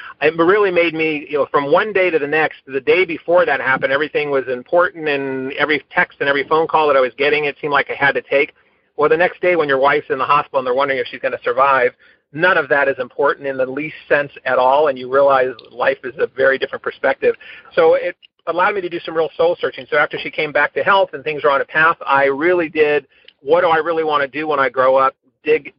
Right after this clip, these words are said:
deeper dive than I had done in previous years when I got fired. And I realized that I really wanted to branch out and become more evolved on helping people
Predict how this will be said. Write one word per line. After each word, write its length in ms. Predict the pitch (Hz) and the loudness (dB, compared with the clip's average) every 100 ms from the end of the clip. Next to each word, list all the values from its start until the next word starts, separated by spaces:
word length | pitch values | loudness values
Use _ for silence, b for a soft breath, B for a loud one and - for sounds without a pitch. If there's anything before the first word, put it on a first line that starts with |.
| _ | _
deeper 360 | 147 180 165 143 | -12 -4 -2 0
dive 420 | 131 123 139 175 | 0 2 2 0
than 120 | 135 | -2
I 140 | 127 127 | 0 0
had 180 | 120 135 | 0 0
done 240 | 135 139 | -2 0
in 80 | 123 | -4
previous 360 | 156 135 131 - | -6 -6 -6 -4
years 220 | 131 147 | -2 -2
when 100 | 139 | 0
I 60 | 123 | -2
got 200 | 123 - | -2 0
fired. 380 | 127 127 160 185 _ b b - | 0 2 0 -2 _ b b -2
And 120 | 160 | 2
I 60 | 175 | 2
realized 680 | 175 220 247 165 156 160 135 | 2 2 4 2 2 -2 -2
that 120 | 156 | 0
I 100 | 147 | 0
really 300 | 143 175 220 | 0 0 0
wanted 300 | 185 165 156 | 0 -2 -2
to 100 | 156 | -6
branch 480 | 131 143 165 202 165 | -2 0 0 -2 -2
out 320 | 143 143 156 147 | 2 2 0 -4
and 180 | 147 | -6
become 460 | 143 143 - 170 185 | -6 -10 0 0 0
more 340 | 151 147 165 156 | 0 2 2 2
evolved 480 | 139 131 135 139 | -2 2 4 4
on 100 | 139 | 0
helping 340 | 131 147 - 147 | -2 -4 -4 -10
people 280 | 151 156 | -8 -6